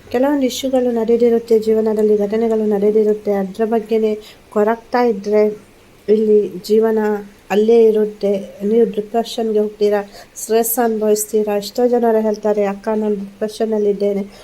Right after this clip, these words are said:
so ಲೈಫು ಅಲ್ಲಿ ಏನೂ ಮಾಡ್ಲಿಕ್ಕೆ ಆಗ್ತಾ ಇಲ್ಲ" ಅಂತ. ನಿಮ್ಮನ್ನು ನೀವು ಸಮಾಧಾನ ಮಾಡ್ಕೊಳ್ಬೇಕು ಅಲ್ವಾ? ನೀವು ಕಣ್ಣೀರು ಹಾಕಿದ ತಕ್ಷಣ, ಅವರ ಬಗ್ಗೆನೇ ಆಲೋಚನೆ ಮಾಡಿದ ತಕ್ಷಣ, ಅಥವಾ ಏನೋ ಒಂದು ಸಿಕ್ಕಿಲ್ಲ ಅಂದ್ಕೊಂಡ ಥರ ಲೈಫ್ ಇಲ್ಲ.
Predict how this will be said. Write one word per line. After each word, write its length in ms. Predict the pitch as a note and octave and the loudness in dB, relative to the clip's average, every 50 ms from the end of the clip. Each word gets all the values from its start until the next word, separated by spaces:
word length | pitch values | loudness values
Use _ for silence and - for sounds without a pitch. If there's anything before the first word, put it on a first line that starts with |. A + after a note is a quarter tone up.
| - - - - | -20 -14 -6 -2
so 140 | A3+ A3 A3 | 0 2 4
ಲೈಫು 640 | G#3 G#3 A3 G#3+ G#3+ - A3+ G#3 G#3 G#3 G#3+ G#3 G3+ F#3+ E3+ - - - _ _ _ _ _ _ _ _ _ - _ - | 4 4 2 2 -2 -4 -2 -2 0 0 0 -2 -4 -8 -10 -16 -20 -20 _ _ _ _ _ _ _ _ _ -18 _ -2
ಅಲ್ಲಿ 220 | G3+ G3+ G#3+ G#3+ | 2 4 6 6
ಏನೂ 300 | G#3 G3+ G3+ G#3+ A3+ A3+ | 6 6 6 4 4 2
ಮಾಡ್ಲಿಕ್ಕೆ 440 | A3 G#3+ G#3 G3+ G3+ G3+ G3+ G3+ G#3 | 0 0 -2 -2 -2 -4 -4 -4 -6
ಆಗ್ತಾ 340 | G3+ G3 G3 - - G#3 G3 | -8 -8 -10 -8 -4 -2 0
ಇಲ್ಲ" 240 | G3+ F#3+ G3+ G3+ G3 | 0 2 2 0 0
ಅಂತ. 280 | F#3+ F#3+ F#3+ G3 G3+ G3+ G3+ G3 - - - - - - _ - | -2 -4 -4 -6 -8 -10 -12 -12 -14 -20 -20 -20 -20 -18 _ -2
ನಿಮ್ಮನ್ನು 380 | A3 A#3 B3 C4+ D4+ D#4+ D#4+ D#4 | 0 0 2 2 2 2 2 2
ನೀವು 180 | D#4 D4+ D4 | 2 2 2
ಸಮಾಧಾನ 480 | C#4+ C#4+ C4+ B3 A#3+ A#3+ A#3 B3 A#3+ A#3 A#3 | 2 0 -2 -2 -2 -2 -2 0 0 0 0
ಮಾಡ್ಕೊಳ್ಬೇಕು 720 | A3+ G#3+ G#3+ G#3 - - G#3+ G#3 G3+ G3+ G3 G3 G3+ G3 F#3+ | -2 -2 -4 -6 -4 -4 -4 -2 -2 -2 -4 -4 -4 -4 -4
ಅಲ್ವಾ? 320 | G3 F#3+ G3 G3 G3+ G#3 | -2 -2 -2 -2 -4 -4
ನೀವು 240 | G#3 G#3+ A#3+ C4 C4 | -2 0 0 0 0
ಕಣ್ಣೀರು 420 | C4 A3+ G#3+ A3 A3+ B3 C4 B3+ | 0 -2 -2 0 2 2 2 2
ಹಾಕಿದ 320 | A#3+ A#3+ A#3 A#3 A#3+ A3 A#3 | 2 -2 -6 -4 -4 -4 -4
ತಕ್ಷಣ, 460 | A#3 A#3 - A3 A3 - - A#3 A3+ A3 G#3+ G3+ | -4 -6 -6 -10 -8 -6 -6 -4 -4 -4 -2 -2
ಅವರ 180 | G3+ G3+ G#3+ | -2 -2 -2
ಬಗ್ಗೆನೇ 360 | G#3+ A3+ A3 G#3+ A#3 A#3 A#3 | -2 -2 -2 -2 0 0 0
ಆಲೋಚನೆ 380 | A3+ G#3+ G#3+ G#3+ G#3+ - - A3+ | 0 0 0 -2 -4 -4 -6 -4
ಮಾಡಿದ 280 | A3 A3 G#3+ G#3+ G#3 G#3 | -2 -2 -2 -2 -2 -2
ತಕ್ಷಣ, 460 | G3+ G#3 - G#3+ G#3 - - A3+ G#3+ G#3+ G#3+ - - - - - - | -4 -4 -6 -10 -10 -8 -6 -4 -4 -4 -6 -10 -18 -20 -18 -12 -6
ಅಥವಾ 200 | A3+ A#3+ B3 A#3 | -4 -2 0 2
ಏನೋ 260 | A3+ G#3+ A#3 B3+ C4+ | 2 2 2 0 0
ಒಂದು 160 | C#4 C4+ C4+ C4 | 0 0 0 -2
ಸಿಕ್ಕಿಲ್ಲ 420 | - - G#3+ - - B3+ B3 A#3+ | -2 -4 -6 -2 0 0 0 0
ಅಂದ್ಕೊಂಡ 540 | A3 G#3 G3+ G3 G#3 G#3+ G#3 - A#3+ A#3+ A#3+ A#3 | -2 -2 -2 0 -2 -2 -2 -2 -4 -4 -2 -2
ಥರ 180 | A#3 A#3 A3+ A3 | -2 -4 -4 -2
ಲೈಫ್ 320 | G#3+ G#3 G#3 G#3+ G#3+ - A3+ | 0 0 0 0 -2 0 0
ಇಲ್ಲ. 160 | G#3+ A3 | 0 2